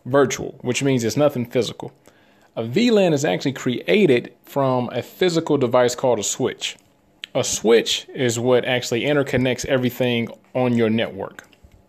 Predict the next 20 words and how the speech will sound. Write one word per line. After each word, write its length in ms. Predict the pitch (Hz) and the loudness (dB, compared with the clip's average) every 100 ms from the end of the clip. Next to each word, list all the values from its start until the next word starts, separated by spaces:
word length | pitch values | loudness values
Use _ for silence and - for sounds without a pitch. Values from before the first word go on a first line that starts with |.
| _ _ _ - | _ _ _ -10
So 140 | - | -2
let's 180 | 156 170 | 2 2
say 160 | - 160 | 2 2
that 200 | 135 - | 2 2
you 100 | 147 | 2
wanted 320 | 135 131 120 | 2 2 0
to 360 | - 131 120 123 - - - | -2 0 0 -4 -10 -20 -10
segment 800 | - - 170 160 147 143 139 135 - - - | -4 0 2 2 2 2 0 -4 -12 -12 -6
or 160 | - | -4
isolate 680 | 143 165 156 135 120 110 - - - | 0 0 0 2 2 2 -2 -10 -6
a 80 | 123 | 0
certain 320 | 135 120 117 | 2 2 0
department. 560 | 104 - 104 - - - _ _ _ | -2 0 0 -2 -14 -20 _ _ _
Let's 160 | 123 - | -4 0
say 120 | 143 | 0
that 160 | 120 | 0
you 100 | 147 | 0
wanted 340 | 131 135 131 120 | 0 0 -2 -4
to 680 | - 135 127 123 120 117 - _ _ _ _ _ _ - | -4 -2 0 0 0 -2 -6 _ _ _ _ _ _ -2
isolate 800 | 143 147 143 135 131 120 - | 0 2 2 2 2 0 -4